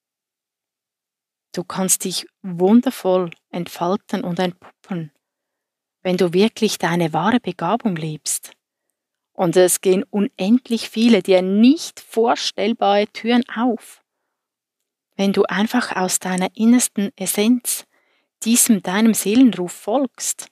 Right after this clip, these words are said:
Und da reden wir auch oft von,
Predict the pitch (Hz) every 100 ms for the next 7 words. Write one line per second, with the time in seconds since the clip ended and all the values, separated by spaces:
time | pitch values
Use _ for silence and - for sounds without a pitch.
0 | _ _ _ _ _ _ _ _ _ _
1 | _ _ _ _ _ _ _ _ _ _
2 | _ _ 208 190 180 - 180 185 196 185
3 | 175 170 208 214 - - 185 175